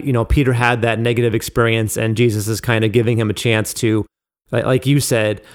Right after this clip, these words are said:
um, by equal measure, walk it back by saying he loves him three times. So second question, why does, what does Jesus mean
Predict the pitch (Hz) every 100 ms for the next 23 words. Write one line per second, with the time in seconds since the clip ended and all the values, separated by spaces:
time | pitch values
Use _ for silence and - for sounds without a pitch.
0 | - 113 110 113 117 127 139 - 131 123
1 | 123 107 110 107 104 - 120 127 127 113
2 | 123 117 - 107 - 117 110 110 104 101
3 | 98 101 101 95 90 92 - _ _ _
4 | _ - 143 185 170 180 151 135 120 131
5 | 143 151 165 - 143 135 170 156 147 127
6 | 123 - 165 165 127 143